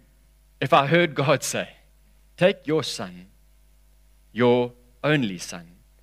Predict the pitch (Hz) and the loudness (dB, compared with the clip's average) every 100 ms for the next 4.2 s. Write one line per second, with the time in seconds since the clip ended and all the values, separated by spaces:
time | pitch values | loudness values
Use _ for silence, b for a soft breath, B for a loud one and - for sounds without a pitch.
0 | _ _ _ 139 127 117 120 - 147 185 | _ _ _ 0 2 0 -6 -10 -2 0
1 | 107 92 78 82 - - _ _ _ _ | 0 -6 -10 -14 -20 -20 _ _ _ _
2 | _ _ _ _ _ _ _ _ _ _ | _ _ _ _ _ _ _ _ _ _
3 | _ - 170 170 113 151 170 170 - 120 | _ 0 2 2 0 2 2 2 -4 -6
4 | - - | -6 -20